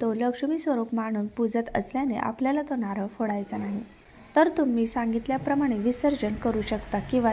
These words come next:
त्याचे एखादं झाड लावू शकता. तसेच कळशावरील पाणी देखील आपल्याला, कळशामधील पाणी देखील आपल्याला तुळशीला सोडून इतर झाडांना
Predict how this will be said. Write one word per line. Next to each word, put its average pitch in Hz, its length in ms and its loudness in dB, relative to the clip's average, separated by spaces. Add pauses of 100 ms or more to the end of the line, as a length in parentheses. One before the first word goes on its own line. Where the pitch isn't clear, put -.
त्याचे 233 300 2 (140)
एखादं 254 580 0
झाड 226 320 0
लावू 214 300 0
शकता. - 360 -8 (540)
तसेच 349 340 2
कळशावरील 247 560 2
पाणी 214 340 -2
देखील 269 340 -2
आपल्याला, 214 440 -2
कळशामधील 233 800 0 (520)
पाणी 262 260 4
देखील 277 360 -2
आपल्याला 226 420 2 (120)
तुळशीला 254 440 0
सोडून 226 500 0 (120)
इतर 240 320 -2
झाडांना 226 560 0